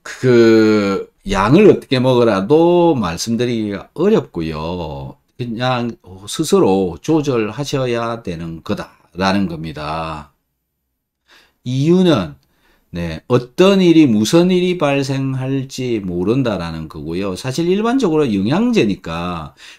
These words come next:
음식을, 네, 이런 이런 음식을, 예, 좀 많이 먹어도 됩니까? 좀 적게 먹어도 됩니까? 이렇게 묻는 거하고 똑같은 거거든요.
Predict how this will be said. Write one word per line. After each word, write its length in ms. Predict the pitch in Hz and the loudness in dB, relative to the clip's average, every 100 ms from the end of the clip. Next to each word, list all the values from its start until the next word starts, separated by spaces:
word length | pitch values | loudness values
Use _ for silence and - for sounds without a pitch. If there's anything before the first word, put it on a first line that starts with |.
| _ | _
음식을, 1000 | 120 135 165 160 160 165 165 165 165 170 - _ _ | -2 0 2 4 6 6 6 4 2 -2 -10 _ _
네, 340 | 160 170 170 - | -10 -8 -8 -4
이런 300 | 165 165 156 | 2 4 6
이런 280 | 156 151 143 | 6 4 2
음식을, 920 | 107 107 135 135 139 139 135 131 135 _ _ _ _ - | 0 -2 -2 0 0 0 -2 -4 -10 _ _ _ _ -16
예, 360 | 76 73 65 - | -12 -12 -14 -2
좀 240 | 143 127 | 0 2
많이 260 | 107 113 151 | 2 4 4
먹어도 320 | 170 160 139 | 4 2 2
됩니까? 640 | 107 101 127 131 127 127 120 | 0 -2 -2 -2 2 2 2
좀 240 | 143 117 | -2 -2
적게 300 | 95 90 139 | -4 -2 0
먹어도 400 | 147 151 147 123 | 0 2 0 -2
됩니까? 640 | 95 85 113 135 123 123 | -4 -4 -4 -4 -2 -2
이렇게 320 | 127 175 185 117 | 0 -2 0 -2
묻는 320 | 95 104 120 | -2 -2 -4
거하고 220 | 123 95 | -8 -8
똑같은 420 | 98 143 - 233 | -10 -8 -6 -6
거거든요. 840 | 175 80 71 71 87 127 95 67 | -6 -6 -10 -10 -8 -8 -10 -14